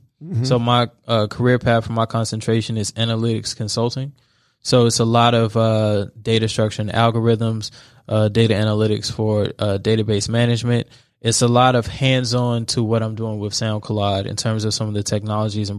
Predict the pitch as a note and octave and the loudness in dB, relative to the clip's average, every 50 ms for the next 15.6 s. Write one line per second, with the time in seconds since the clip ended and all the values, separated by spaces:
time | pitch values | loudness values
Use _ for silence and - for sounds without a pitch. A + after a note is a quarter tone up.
0 | - - A2 G#2+ G#2 - - G#2+ C#3 D3 D3 C#3+ C3 C#3 D#3 D3+ - D#3+ C#3 C3 | 0 2 2 2 2 2 2 4 4 4 4 4 4 4 2 2 2 2 2 2
1 | C3+ C3+ C3+ - - - - _ _ _ _ _ - - - - - B2+ B2 B2 | 2 0 0 -2 -6 -10 -14 _ _ _ _ _ -4 -2 0 0 -2 -2 -4 -8
2 | - _ _ _ _ _ _ _ _ _ _ - - - D#3 D3+ C#3+ - - B2+ | -12 _ _ _ _ _ _ _ _ _ _ -10 -2 0 0 0 0 0 -2 -2
3 | C3 B2+ A#2 A2 A2 - - - - - - A2+ A2+ A#2 A#2 A2 A2+ G#2 A2+ A2 | -2 -2 -2 -4 -4 -6 -6 -6 -8 -4 0 2 4 4 4 2 2 2 0 0
4 | - - G#2+ G2 - - _ _ - A2 A#2+ A#2 B2 B2 - - A#2+ A#2 A2+ - | 0 -2 -2 -4 -6 -10 _ _ -2 0 0 2 0 0 2 2 2 2 2 0
5 | - - - B2+ B2+ B2+ - - A#2+ A#2+ B2+ C3+ C#3 C3+ B2+ A2+ - - C#3 C3 | -4 -2 -2 -2 -2 -2 -2 -2 -2 0 0 0 2 0 0 -2 0 0 0 2
6 | A#2+ A#2 A#2 B2 B2+ B2+ B2 A#2+ A#2 A2+ A2 - - - - _ _ _ A#2+ A#2 | 2 0 2 2 2 2 2 0 0 0 0 -2 -4 -6 -10 _ _ _ -2 0
7 | A2+ A2+ A2 G#2+ G#2 - - _ _ _ _ _ - - - C3+ C#3 C3+ A#2+ A2+ | 0 0 0 -2 -6 -8 -12 _ _ _ _ _ -20 -4 0 2 4 4 4 4
8 | G#2+ - - - - G#2+ A2+ A#2+ A2 G#2+ G#2+ A2 G#2 - G#2 A2+ G#2+ G#2 F#2+ - | 2 -2 -4 -6 -6 -4 -2 -2 -2 -2 -4 -6 -10 -8 -8 -6 -6 -6 -8 -6
9 | - A2 G#2 G2 F#2 - - - _ _ - C#3 C3 - - - - - - A2 | -6 -4 -4 -4 -6 -6 -10 -14 _ _ -4 -2 -2 -2 -2 -6 -10 -12 -10 -8
10 | G#2+ - A2+ A2 G#2 G2+ A2 F2+ - - - - _ _ _ _ - D3+ C#3+ D3+ | -6 -6 -6 -6 -6 -6 -8 -8 -8 -10 -12 -14 _ _ _ _ -2 0 2 4
11 | D3 C#3 C#3+ C#3 C#3 C#3 C#3 C#3 C#3 C3+ C#3 C3+ B2 C3+ B2 C3 C3 B2+ C3+ C#3+ | 4 4 4 4 4 4 4 4 4 4 2 2 2 0 0 0 -2 0 0 0
12 | B2+ C3 C3+ A#2+ - - C3+ C3+ C3+ C3+ B2+ A2+ A#2 D3 C#3+ C3+ - - - D#3 | 0 0 -2 -4 -2 -4 -2 -2 -2 -2 -2 -2 -2 -2 -2 -4 -4 -6 -8 -6
13 | C#3+ C#3 C3+ B2+ - C#3 C#3 C3 - C#3+ C#3+ C#3+ - - C#3 C3+ C3+ B2+ C3+ C3+ | -6 -4 -6 -6 -4 -4 -4 -2 0 0 0 0 0 0 0 -2 -2 -2 -4 -4
14 | C3+ C3+ C#3 C#3 C#3 C3 - - - C#3+ C#3 C3+ C#3 C3 A#2 A#2 A#2+ A#2+ B2+ C#3 | -2 -2 -2 -2 -2 -4 -4 -4 -2 0 0 0 0 0 2 2 2 4 2 2
15 | - B2 - - A2 A2 G#2 G2 G2 F#2 G#2 | 2 2 2 4 4 2 2 0 -4 -8 -12